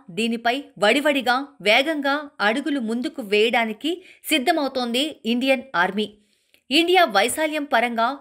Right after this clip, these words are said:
ఎంతో విశాలమైన దేశం. అందుకే ఈ విస్తీర్ణానికి తగినట్లు తన మిలిటరీ వ్యూహాలను సైతం మార్చుకుంటోంది భారతదేశం.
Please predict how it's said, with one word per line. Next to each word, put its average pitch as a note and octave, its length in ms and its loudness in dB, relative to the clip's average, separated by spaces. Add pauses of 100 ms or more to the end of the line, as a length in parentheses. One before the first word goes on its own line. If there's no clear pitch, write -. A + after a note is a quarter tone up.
ఎంతో B3+ 360 -2
విశాలమైన C4 720 -2
దేశం. F#3+ 400 -4 (260)
అందుకే E4+ 720 0
ఈ C#4+ 140 -2
విస్తీర్ణానికి D4 680 -4
తగినట్లు C#4 680 -2
తన C#4 240 -2
మిలిటరీ C4 460 -2
వ్యూహాలను C4+ 540 -2
సైతం C4 440 -2
మార్చుకుంటోంది A#3+ 840 -2
భారతదేశం. G#3 920 0